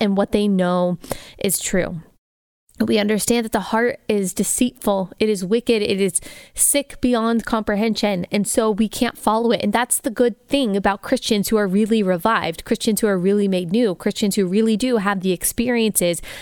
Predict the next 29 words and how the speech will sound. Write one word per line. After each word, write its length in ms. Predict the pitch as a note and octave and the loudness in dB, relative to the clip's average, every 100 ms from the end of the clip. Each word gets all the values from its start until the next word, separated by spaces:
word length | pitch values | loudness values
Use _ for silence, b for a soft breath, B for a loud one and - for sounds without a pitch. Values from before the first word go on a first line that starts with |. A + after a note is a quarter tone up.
| B | B
of 180 | - F3+ | -2 0
those 340 | G3 G3 G3 | 2 2 0
that 120 | F#3 F#3+ | 0 0
are 80 | |
being 300 | F3+ F#3+ F#3 | 0 0 0
had 320 | F#3 G3+ A#3 A3+ | 0 0 0 0
at 80 | - | -2
Asbury, 720 | F#3 F#3+ F#3 - D#3+ E3+ F3+ B B B | -2 -2 -4 -4 -2 -2 -6 B B B
that 120 | G3+ | 0
we 140 | A3 | 2
can 160 | G#3+ A3 | 0 -2
have 400 | F#3 A3+ C4+ C#4+ | 0 -2 0 0
those 220 | G3+ F#3 | -2 -2
experiences 800 | F3+ - F#3+ F3 F3 F3 F#3+ F#3 | -4 -2 -2 -2 -2 -2 -2 0
and 140 | F#3+ F#3 | -2 -2
we 80 | |
can 180 | F3 F#3 | -2 -2
feel 460 | E3 - A#3+ C4 C4 | -2 0 2 2 2
those 240 | G3 F#3 | 0 -2
feelings, 480 | - A3 A3 G3+ F#3+ | 0 0 2 0 0
but 140 | - | 0
at 120 | F#3 - | -2 -2
the 180 | F#3+ | -2
end 140 | G3+ A3 | 0 0
of 80 | F#3 | -2
the 80 | |
day, 240 | F3 G3+ G#3+ | -2 0 0
we 160 | F#3 | -2
don't 320 | F3 G#3 G3 | 0 0 -2